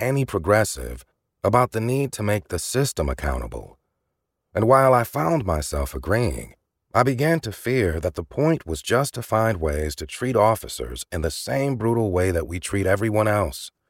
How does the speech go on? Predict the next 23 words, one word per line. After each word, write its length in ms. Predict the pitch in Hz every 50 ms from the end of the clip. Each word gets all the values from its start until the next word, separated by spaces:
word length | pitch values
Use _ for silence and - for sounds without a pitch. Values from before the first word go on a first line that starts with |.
| _ _ _ _ _ _ _ _ _ _ _ _ _ _ -
I 80 | 120
thought 220 | 120 - 151 170 180
about 240 | 170 156 147 135
the 100 | - 113
men 220 | 110 120 127 131 120
I'd 160 | 107 107 90
represented 600 | 104 110 104 _ 90 90 82 104 107 101 92 82
in 140 | 85 85 80
parole 480 | - - 92 92 95 98 110 110 95
hearings 540 | 78 67 65 64 55 - - - - - - _ _ _ _ _ _ _ _
and 140 | - 110 110
the 60 | 104
friends 400 | - - 131 139 143 139 131 120
I'd 180 | 120 120 117
be 80 | 92 107
representing 600 | 101 107 113 113 - 120 110 101 107 107 107 101
soon, 520 | 98 - - 117 123 127 104 71 64 60 - _ _ _ _ _ _ _ _ _ _ _ _ _ _ _ _ _
and 120 | - 107
wondered 360 | 98 113 139 160 170 175 170 151
out 220 | 135 135 131 -
loud 240 | 104 101 101 98 -
to 100 | - -
Harris, 540 | - 65 64 57 55 58 60 62 - - -